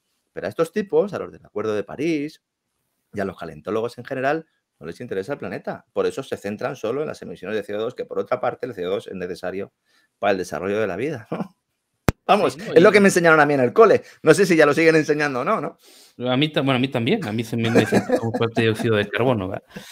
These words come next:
Speaker 2: No, y, y simplemente, y qué coincidentemente que al reducir el C O dos también reduce la industria, capacidad de desarrollo y demás, ¿verdad? De los
Speaker 1: Bueno,
Speaker 2: países.
Speaker 1: claro, es que de eso no hemos hablado, pero dentro de la agenda del, del, de la calentología, como la denomino yo,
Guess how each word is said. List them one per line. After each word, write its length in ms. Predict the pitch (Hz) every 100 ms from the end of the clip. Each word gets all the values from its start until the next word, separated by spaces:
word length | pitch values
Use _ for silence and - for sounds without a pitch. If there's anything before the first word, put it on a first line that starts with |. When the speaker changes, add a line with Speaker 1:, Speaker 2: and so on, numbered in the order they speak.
| - -
Speaker 2:
No, 300 | - 208 160 127
y, 300 | 131 135 -
y 240 | 127 127
simplemente, 640 | - 151 180 170 170 170 -
y 200 | 135 127
qué 160 | 170
coincidentemente 880 | 170 170 - 143 147 147 143 143 156
que 80 | -
al 80 | 113
reducir 400 | 110 110 117 139
el 100 | 131
C 160 | 117 135
O 60 |
dos 240 | 131 139 139
también 260 | 117 120
reduce 300 | 120 123 123
la 100 | 117
industria, 600 | 101 113 147 147 131 131
capacidad 500 | 120 113 107 120 120
de 100 | 127
desarrollo 520 | 117 110 104 110 117 117
y 40 |
demás, 280 | 101 113 127
¿verdad? 140 | 101
De 80 | 101
los 120 | 95
Speaker 1:
Bueno, 140 | 135 135
Speaker 2:
países. 160 | 160
Speaker 1:
claro, 260 | 139 143 -
es 100 | 139
que 320 | - 185 _ _ _ _ _ _
de 100 | 117
eso 140 | 120
no 80 | 165
hemos 160 | 160 127
hablado, 360 | 104 147 143
pero 300 | 101 101 98 -
dentro 300 | 117 127 156
de 80 |
la 80 | 156
agenda 640 | 123 151 160 151 104 - _ _ _ -
del, 420 | 90 90 87 -
del, 420 | 95 85 82 78
de 80 | 90
la 100 | 87
calentología, 680 | 85 87 90 87 82 131 139
como 140 | 135
la 80 | 107
denomino 400 | 95 90 98 107
yo, 300 | 117 131 147